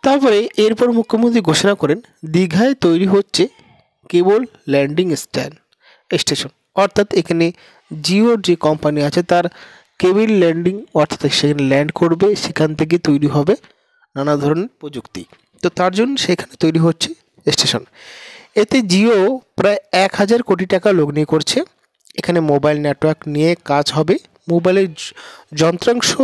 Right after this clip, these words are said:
তৈরি করবে বলে ঘোষিত করেছে। এক্ষেত্রে বহু কর্মস্থানের সুযোগ সু-, সুবিধা রয়েছে। তো তিনি এও বলে,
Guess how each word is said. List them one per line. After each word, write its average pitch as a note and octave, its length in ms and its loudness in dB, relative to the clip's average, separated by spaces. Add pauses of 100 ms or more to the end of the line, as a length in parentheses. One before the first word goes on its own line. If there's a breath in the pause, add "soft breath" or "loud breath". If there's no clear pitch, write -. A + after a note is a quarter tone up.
(140)
তৈরি F3+ 240 2
করবে F3+ 380 0 (680)
বলে E3+ 220 2
ঘোষিত C#3+ 360 -2
করেছে। C#3 440 0 (680 loud breath)
এক্ষেত্রে C#4+ 340 0
বহু G#3 280 4
কর্মস্থানের A#3 680 0
সুযোগ D#3+ 360 0
সু-, D3+ 300 0 (100)
সুবিধা C#3+ 400 0
রয়েছে। C3+ 440 0 (2000 loud breath)
তো G#3+ 100 -4
তিনি B3+ 200 -2
এও F#3 300 2
বলে, F3 300 2